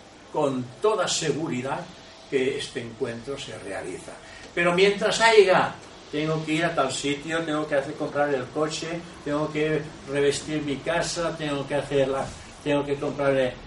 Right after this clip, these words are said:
un autobús, tengo que hacer este viaje, tengo, que son cosas humanas que son muy, muy naturales, evidentemente,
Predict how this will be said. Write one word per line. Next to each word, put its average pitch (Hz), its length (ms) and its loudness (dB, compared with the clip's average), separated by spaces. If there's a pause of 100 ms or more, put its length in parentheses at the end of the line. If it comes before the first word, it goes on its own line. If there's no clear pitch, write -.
un 135 120 -6
autobús, 135 720 4
tengo 156 180 -4
que 147 60 -2
hacer 147 220 -2
este 143 280 -2
viaje, 156 460 -2
tengo, 156 200 -6 (180)
que 143 80 -6
son 302 180 -2
cosas 262 320 -4
humanas 269 360 0
que 190 80 -2
son 214 200 0 (200)
muy, 175 240 -4 (340)
muy 156 180 -2
naturales, 160 720 4
evidentemente, 190 720 0